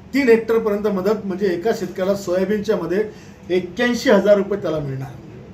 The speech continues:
दुसरी मदत कापसासंदर्भात हेक्टरी सत्तावीस हजार, त्याला देखील तीन हेक्टर म्हणजे साडेसात एकरापर्यंत ती देखील एक्क्याऐंशी हजार, एवढी प्रचंड मोठी रक्कम त्यांनी त्या ठिकाणी जाहीर केली.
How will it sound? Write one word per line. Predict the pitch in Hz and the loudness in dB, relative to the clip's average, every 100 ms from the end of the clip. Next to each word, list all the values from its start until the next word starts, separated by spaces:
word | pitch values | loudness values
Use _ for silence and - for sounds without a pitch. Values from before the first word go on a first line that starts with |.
| - - - - - - 135 | -20 -20 -20 -20 -20 -16 -4
दुसरी | 175 175 240 | -4 -2 -2
मदत | 220 220 233 - | 4 4 4 0
कापसासंदर्भात | 190 - 233 208 202 175 156 139 - - - - - | -2 0 -2 0 0 0 -2 -4 -6 -6 -10 -12 -10
हेक्टरी | - 196 196 220 240 | 0 0 2 2 2
सत्तावीस | - 233 226 262 254 | 2 0 0 0 2
हजार, | 202 170 135 - - - - - - - | 2 2 -2 -10 -18 -20 -20 -20 -14 -2
त्याला | 175 214 | 2 4
देखील | 240 247 240 - | 2 0 -4 -2
तीन | 233 | 2
हेक्टर | 214 214 226 | 2 4 0
म्हणजे | 226 226 | 2 0
साडेसात | - 202 214 233 208 | 2 4 6 4 4
एकरापर्यंत | 208 214 202 185 180 196 208 - - - | 2 2 2 0 -2 -2 -2 -4 -18 -10
ती | 233 | -4
देखील | 233 214 233 | 0 0 2
एक्क्याऐंशी | 196 - 214 202 | 2 2 0 2
हजार, | 196 160 185 | 0 0 0
एवढी | 185 185 | 0 0
प्रचंड | 208 180 170 226 226 | 0 -2 2 2 2
मोठी | 220 196 202 220 233 - - - | 0 0 -2 -4 -4 -12 -16 -10
रक्कम | 151 156 156 220 | -6 -4 0 0
त्यांनी | 214 202 208 | 2 -2 0
त्या | 208 | 0
ठिकाणी | 180 180 185 | 0 0 -2
जाहीर | 160 165 170 | -2 -4 -2
केली. | 175 | 0